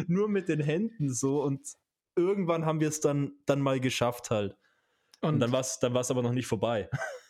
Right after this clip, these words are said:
Speaker 2: Nee, nee, und wir, wir dachten uns so, „Alter, okay, jetzt haben wir unsere Feuertaufe hinter uns, wir haben jetzt die Probe hinter uns gebracht, wir sch-, wir haben's geschafft, jetzt geht's los, das Spiel.“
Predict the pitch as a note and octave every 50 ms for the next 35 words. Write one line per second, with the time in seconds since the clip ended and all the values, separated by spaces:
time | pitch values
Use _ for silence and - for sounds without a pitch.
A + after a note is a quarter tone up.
0 | _ _ _ _ - E3 D3+ D#3+ F#3 A3 A#3 A3+ G#3 - E3+ D3+ C#3+ C#3 C#3+ D3+
1 | D3 C3+ - - C#3+ C3 D#3 E3 E3 F3 E3 - - - E3+ D#3 D3+ D#3 - D#3
2 | D#3+ - - C3 C3 C3 C3 D3 C#3 B2+ B2 - D3+ C#3+ C3+ C3+ - D3+ D3 C#3
3 | C#3 C3+ C3+ C3+ C#3 C3 - C#3+ C3+ C3+ C#3+ C#3 D3 C#3 C3 A#2 C3+ B2 C#3 E3
4 | E3 E3+ D#3 D3 C#3+ C#3 C3+ C3+ C3 B2+ C3+ C#3+ C#3+ C#3 - D3 B2+ B2 C3 A2+
5 | - C3 C3 C#3 E3 E3 F3 F3+ F3 F3 E3+ - - _ _ _ _ _ - -
6 | - F3 F#3+ G#3+ A3+ G3 F3 F3+ F3+ - - F3+ - D3 D#3 D#3 D3+ - - C#3
7 | B2+ B2 - E3+ C3+ C#3 C#3 D#3 D#3 - - C3 - D3+ D3+ D3+ D#3 - - C#3
8 | C3+ - - - C#3 A#2+ - - B2 B2 C3 C#3 C3+ - - A2+ - - - A#2
9 | A2+ A2 A2+